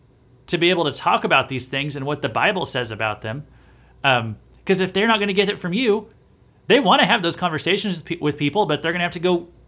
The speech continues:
listen to Matt Walsh or listen to Ben Shapiro, you know, someone who can help them think through these things and be able to communicate and defend a conservative and, and oftentimes what I would say is a biblical response on these issues.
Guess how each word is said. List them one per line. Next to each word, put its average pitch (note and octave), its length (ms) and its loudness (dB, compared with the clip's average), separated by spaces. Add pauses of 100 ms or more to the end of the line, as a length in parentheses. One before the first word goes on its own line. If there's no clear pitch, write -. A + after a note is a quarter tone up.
(200)
listen C3+ 260 -6
to D#3 80 -4
Matt E3+ 180 0
Walsh G#3 400 0 (360)
or A2+ 320 0
listen A#2 300 -6
to D3 80 -4
Ben F3+ 120 -2
Shapiro, F#3 520 0 (240)
you C#3+ 80 -2
know, C#3+ 100 2
someone F3 320 -2
who F#3 80 0
can F3+ 140 -2
help F#3 220 0
them E3+ 120 -4
think F#3+ 300 -4
through G#3+ 160 -4
these E3+ 260 -6
things C3+ 420 -6 (320)
and C#3+ 60 -6
be D#3+ 80 4
able E3+ 140 0
to E3+ 120 -8
communicate F3 560 -4
and D3+ 140 -4
defend F#3 600 -2 (580)
a E3 100 2
conservative D#3+ 680 0
and, D3+ 100 -4
and E3 180 0
oftentimes D#3+ 460 2
what D3 100 -2
I D3+ 60 4
would D3 140 0
say D3 120 0
is C#3 120 2
a B2+ 80 0
biblical B2+ 680 -2 (640)
response E3+ 480 -2
on C3+ 100 0
these C3+ 200 -6
issues. - 540 -6